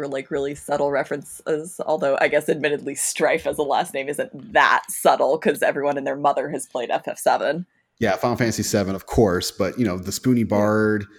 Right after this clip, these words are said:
Speaker 2: things like
Speaker 1: <laughs> Yes,
Speaker 2: that.
Speaker 1: the
Speaker 2: I mean, I bu-,
Speaker 1: Spoony Bard.
Speaker 2: when, when you gave, <laughs> gave me your email address, I just busted out laughing.
Speaker 1: Yeah, that was, oh goodness, I don't, I wanna say I was, like, sixteen or seventeen, and I was like, "Okay,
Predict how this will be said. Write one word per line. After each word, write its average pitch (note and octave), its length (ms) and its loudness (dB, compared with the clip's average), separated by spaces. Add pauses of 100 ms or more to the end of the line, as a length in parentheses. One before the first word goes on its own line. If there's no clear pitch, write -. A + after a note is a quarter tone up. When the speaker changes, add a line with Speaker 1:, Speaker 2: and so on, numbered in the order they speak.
(200)
Speaker 2:
things A#2 160 2
like A2 140 4
Speaker 1:
<laughs> - 0 -
Yes, - 0 -
Speaker 2:
that. A2 220 4
Speaker 1:
the - 140 0
Speaker 2:
I - 40 -
mean, G#2 100 -4
I A2 80 0
bu-, G#2 160 -2
Speaker 1:
Spoony A3+ 180 0
Bard. D#3+ 440 -2
Speaker 2:
when, A#2+ 120 -6 (380)
when A#2 120 0
you A2 80 2
gave, B2+ 220 0 (120)
<laughs> - 100 -20
gave C3 160 6
me C#3 60 10
your G2+ 140 6
email A#2 180 4
address, G2 280 2
I G#2+ 60 2
just F#2 220 -4
busted G2+ 280 0
out E2 160 -2
laughing. F#2+ 520 -4 (380)
Speaker 1:
Yeah, A#3 340 4
that B3 240 4
was, D#4 720 -4
oh A#3 300 -6
goodness, G#3 580 -10
I G#3 180 -4
don't, A#3+ 360 -2 (840)
I G#3 120 4
wanna F#3 420 0
say A#3+ 240 -4
I G3 140 0
was, F#3 260 -4
like, D#3 420 -2 (420)
sixteen D4 460 -4
or C#4 80 0
seventeen, F#3 500 -2
and D#3+ 100 -2
I D#3+ 120 -2
was D#3+ 220 -4
like, D#3 360 -2
"Okay, F3+ 360 -10